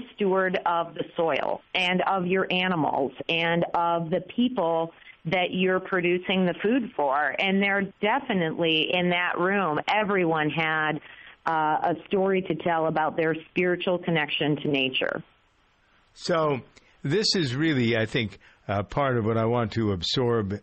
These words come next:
Speaker 2: and move into a little bit more, uh, when we come back. We'll pause the bottom of the hour here, uh, for some news and important announcements. And then, as the American Family Farmer continues, I've not had this conversation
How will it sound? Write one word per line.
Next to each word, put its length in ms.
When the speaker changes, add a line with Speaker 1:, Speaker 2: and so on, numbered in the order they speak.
Speaker 2:
and 240
move 440
into 480
a 20
little 220
bit 100
more, 320
uh, 120
when 180
we 140
come 160
back. 180
We'll 120
pause 300
the 80
bottom 220
of 80
the 140
hour 200
here, 320
uh, 240
for 260
some 220
news 300
and 180
important 360
announcements. 440
And 120
then, 340
as 140
the 80
American 340
Family 320
Farmer 300
continues, 520
I've 240
not 180
had 240
this 140
conversation 800